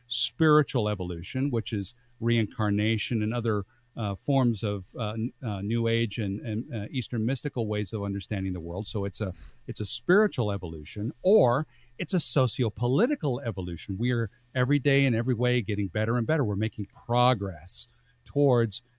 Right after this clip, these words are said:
this ideal that they believe they can achieve. And so if the ideal is real, and it can be achieved, then it must be achieved.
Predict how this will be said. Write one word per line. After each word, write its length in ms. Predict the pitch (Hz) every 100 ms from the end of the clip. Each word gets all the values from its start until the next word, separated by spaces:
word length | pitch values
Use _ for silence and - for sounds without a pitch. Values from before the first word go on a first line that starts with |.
| _
this 220 | 123 120 - -
ideal 760 | 98 107 82 127 202 120 104 _ -
that 160 | 131 143 _ _ _ _ 131
they 100 | 131
believe 340 | 127 120 113
they 140 | 117
can 240 | 117 123 107
achieve. 540 | 104 247 247 78 - -
And 120 | 120
so 200 | 143 120
if 120 | 113
the 140 | 117 113
ideal 640 | 107 87 127 190 214 220
is 220 | 139 104
real, 460 | 107 170 220 92 - _ _ _ _ _ -
and 120 | 127 120
it 120 | -
can 180 | 123 113
be 180 | 117
achieved, 640 | 113 - 123 123 180 226 _ _ _ _
then 160 | 135 143
it 140 | 117
must 420 | 87 123 214 - 127
be 140 | 104
achieved. 440 | 82 98 - -